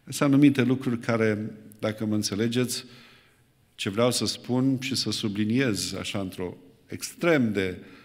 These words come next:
scurtă trecere, aceste întrebări trebuie luate pe rând și dezvoltate și tratate frumos, dar, uh, uh,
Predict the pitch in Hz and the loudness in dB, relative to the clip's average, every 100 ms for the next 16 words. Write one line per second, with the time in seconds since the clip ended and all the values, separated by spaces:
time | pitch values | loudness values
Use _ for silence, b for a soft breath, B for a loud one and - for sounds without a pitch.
0 | B - - - - 127 131 110 95 90 | B -14 -12 -6 2 4 4 -2 -2 -4
1 | 95 - - - 101 - 113 - 113 117 | -10 -18 -20 -18 -14 -4 -4 -2 -2 -2
2 | 113 - - - _ _ _ _ _ _ | -4 -14 -20 -20 _ _ _ _ _ _
3 | _ _ B B B - - 110 - 101 | _ _ B B B -12 -2 -2 0 -2
4 | 98 95 107 117 117 117 B B - 113 | 0 -2 2 2 2 -4 B B -10 -6
5 | 101 101 104 107 107 87 95 87 107 113 | -2 0 0 0 -2 -4 -4 -2 -2 -2
6 | 113 104 92 87 85 80 101 101 104 107 | -4 -8 -8 -8 -10 -8 -6 -6 -6 -8
7 | - 90 - 85 104 101 98 - 90 87 | -8 -10 -8 -8 -6 -6 -8 -10 -10 -6
8 | 113 - - B B B B B B B | -4 -6 -8 B B B B B B B
9 | - 98 101 98 101 98 95 95 98 98 | -8 -4 -2 -2 -2 -2 -4 -6 -10 -14
10 | - - - 98 90 90 87 | -20 -20 -16 -12 -10 -8 -10